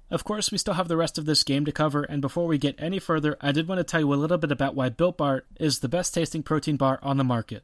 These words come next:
By now, if you're a longtime listener of this podcast, you know that I'm personally a huge fan of Built Bars. If you don't know what I'm talking about at all, Built Bars are the most delicious protein bars money can buy. They're always covered in one hundred percent chocolate,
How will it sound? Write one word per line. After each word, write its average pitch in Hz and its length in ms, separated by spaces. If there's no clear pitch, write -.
By 165 220
now, 214 220
if 185 100
you're 185 140
a 160 80
longtime 160 480
listener 151 340
of 135 100
this 139 140
podcast, 143 600
you 147 40
know 139 140
that 135 160
I'm 131 120
personally 143 600
a 139 40
huge 143 260
fan 151 160
of 131 140
Built 151 180
Bars. 151 400
If 139 160
you 147 60
don't 185 160
know 185 80
what 180 100
I'm 156 80
talking 156 320
about 135 240
at 120 80
all, 165 300
Built 196 200
Bars 190 240
are 156 60
the 151 60
most 185 220
delicious 180 380
protein 156 320
bars 139 320
money 143 180
can 131 140
buy. 107 240
They're 147 160
always 202 280
covered 170 240
in 131 120
one 156 160
hundred 180 220
percent 175 260
chocolate, 127 460